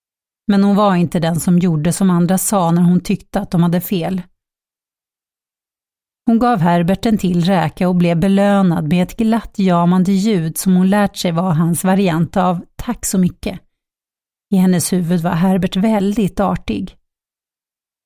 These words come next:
Herbert hade tidigare varit en prisbelönt utställningskatt. Det var ett år sedan han sist hade ställts ut, men han förväntades hålla sig i form.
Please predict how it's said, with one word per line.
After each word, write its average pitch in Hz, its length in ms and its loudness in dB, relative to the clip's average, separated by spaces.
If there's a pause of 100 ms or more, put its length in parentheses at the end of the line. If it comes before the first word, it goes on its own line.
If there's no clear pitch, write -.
(960)
Herbert 220 400 0
hade 226 220 0
tidigare 180 560 0
varit 180 420 -2
en 180 180 2
prisbelönt 226 1080 0
utställningskatt. - 1200 -2 (840)
Det 180 100 2
var 175 300 0
ett 190 320 -2
år 220 200 0
sedan 185 340 0
han 185 180 2
sist - 340 -4
hade 185 200 0
ställts - 400 -4
ut, - 460 -10
men 208 180 4
han 185 160 2
förväntades 185 840 -2
hålla 175 300 0
sig 180 260 -4
i 214 40 -2
form. 190 480 -4